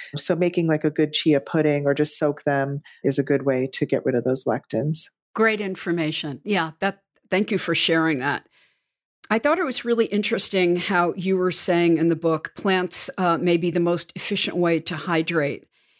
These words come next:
Speaker 2: and more so than, and fully more so than tap
Speaker 1: Yeah.
Speaker 2: water. And I wanna talk about that. But what I th-, when I hear that, what I think of is if you put a plant in a, in dirt without any gravel or something to hold it, the water is just gonna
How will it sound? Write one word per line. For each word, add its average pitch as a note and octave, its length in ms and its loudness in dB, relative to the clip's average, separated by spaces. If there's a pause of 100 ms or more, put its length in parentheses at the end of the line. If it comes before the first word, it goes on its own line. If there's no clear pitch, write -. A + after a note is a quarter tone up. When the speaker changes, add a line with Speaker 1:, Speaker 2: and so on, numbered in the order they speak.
(260)
Speaker 2:
and F3 840 2
more F#3 240 4
so E3+ 400 2
than, D3+ 460 -2
and E3 180 2
fully F#3 380 2
more F3+ 220 2
so E3 180 0
than D3+ 160 -6
tap - 260 -4
Speaker 1:
Yeah. F3 60 4
Speaker 2:
water. C3 340 0 (380)
And F3 300 2
I F#3+ 80 2
wanna G#3 220 0
talk A3 280 -2
about G#3 240 0
that. F3 160 -6
But F#3+ 160 -2
what G#3+ 160 2
I G#3 120 0
th-, - 280 -20
when A3+ 220 2
I G#3 80 4
hear D#4+ 360 0
that, G3 280 0
what F#3+ 140 -4
I F#3 100 0
think C#4+ 280 0
of F3+ 160 2
is F3+ 240 -4
if G#3+ 240 2 (260)
you B3 120 4
put C#4 220 -10
a C4 60 -12
plant A3+ 720 -8 (580)
in G3+ 520 2
a, F#3+ 480 2
in F3 300 2
dirt G3 600 2
without G#3 460 0
any G3+ 220 0
gravel F3+ 600 0
or D#3+ 100 -6
something F3 400 -4
to D#3+ 80 -4
hold A3+ 320 2
it, C#3+ 80 -6
the E3+ 80 -2
water E3+ 320 2
is D#3+ 100 -2
just - 300 -2
gonna C3 180 -8